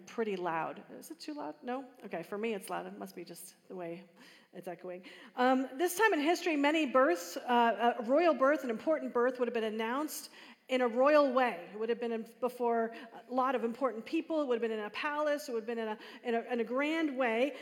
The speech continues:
And the most important person would have been there. And interestingly, in the book by Bette Dickinson that we've been going through, the, the, the devotional, she says, "In contrast, the arrival of King Jesus' birth was not announced in the palace courts to the privileged,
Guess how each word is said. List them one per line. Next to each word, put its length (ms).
And 100
the 60
most 240
important 320
person 320
would 100
have 60
been 140
there. 340
And 140
interestingly, 640
in 100
the 80
book 420
by 100
Bette 200
Dickinson 400
that 100
we've 100
been 140
going 240
through, 280
the, 280
the, 240
the 80
devotional, 520
she 140
says, 260
"In 140
contrast, 800
the 100
arrival 400
of 100
King 320
Jesus' 480
birth 420
was 160
not 180
announced 460
in 60
the 80
palace 340
courts 440
to 100
the 40
privileged, 640